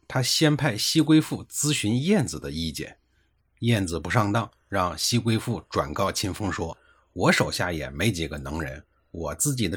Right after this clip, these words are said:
智慧也不足以出谋划策，我就不参与这件事儿了。但是请庆丰大人放心，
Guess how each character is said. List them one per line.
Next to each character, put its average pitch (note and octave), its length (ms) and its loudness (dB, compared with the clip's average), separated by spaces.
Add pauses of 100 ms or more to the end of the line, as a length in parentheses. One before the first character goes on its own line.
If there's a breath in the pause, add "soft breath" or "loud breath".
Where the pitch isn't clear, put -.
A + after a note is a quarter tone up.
智 G3 200 2
慧 - 260 -4
也 D2 300 -12
不 D#3 100 2
足 G#2 220 -4
以 F2+ 140 -6
出 - 200 -8
谋 F2+ 200 2
划 G#2 240 2
策， - 280 -4 (280)
我 - 240 -12
就 D3 160 0
不 G2+ 120 -2
参 F#2 280 -4
与 E2 80 -6
这 F2+ 100 -2
件 D#2 240 -4
事 - 100 0
儿 - 180 -8
了。 - 100 -20 (420 soft breath)
但 E3 160 4
是 D3 140 4
请 G2+ 240 0
庆 D3+ 240 2
丰 D3+ 180 2
大 C3+ 180 0
人 A#2 140 4
放 B2 220 2
心， C#3+ 240 0